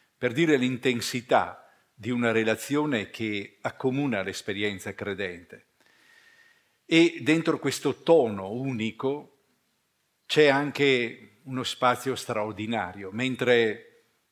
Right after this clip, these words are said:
ci si rivolge a Dio riconoscendolo come il papà, ecco, c'è anche immediatamente l'accoglienza di quella realtà di relazioni, di famiglia,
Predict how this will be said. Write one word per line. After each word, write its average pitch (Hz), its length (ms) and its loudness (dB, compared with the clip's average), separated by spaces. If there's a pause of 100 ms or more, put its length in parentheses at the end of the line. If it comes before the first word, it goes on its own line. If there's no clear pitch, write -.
(280)
ci - 140 -10
si - 160 -4
rivolge 120 960 0
a 117 140 -2
Dio 113 420 -4
riconoscendolo 110 920 -2
come 113 680 -4 (500)
il 107 440 -8 (120)
papà, 107 680 -4 (760)
ecco, 123 240 -14
c'è 139 300 2
anche 120 720 0
immediatamente 117 1000 -2
l'accoglienza 110 1160 -2 (460)
di 110 160 -16
quella 139 300 2
realtà 123 640 2
di 110 200 -4
relazioni, 113 760 -2
di 90 120 -14
famiglia, 110 720 -8